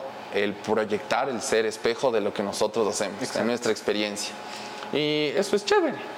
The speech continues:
Speaker 1: como estamos empoderados de la militancia, de lo social, porque yo no creo que hay crecimiento individual. Eh, a todos los emprendimientos y emprendedores canábi-,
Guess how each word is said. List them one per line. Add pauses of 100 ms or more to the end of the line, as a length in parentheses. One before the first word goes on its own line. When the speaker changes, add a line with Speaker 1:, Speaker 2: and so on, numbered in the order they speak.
Speaker 1:
como
estamos (560)
empoderados
de
la
militancia,
de
lo
social, (300)
porque (440)
yo
no
creo
que
hay
crecimiento
individual. (560)
Eh,
a
todos
los
emprendimientos
y
emprendedores
canábi-,